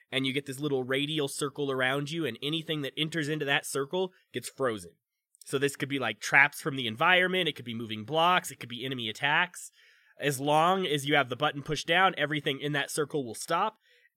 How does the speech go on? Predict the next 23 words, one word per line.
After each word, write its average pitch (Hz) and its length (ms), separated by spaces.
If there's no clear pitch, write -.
but 147 380
you 143 180
only 151 160
have 143 160
a 131 40
limited 135 380
amount 127 260
of 117 60
time. 135 300
It's, - 160
like, 110 360
probably 196 280
about, 160 140
like, 135 180
two 165 340
and 156 80
a 151 40
half, 139 300
three 143 160
seconds 143 400
worth 170 180
of 175 100
it, 208 160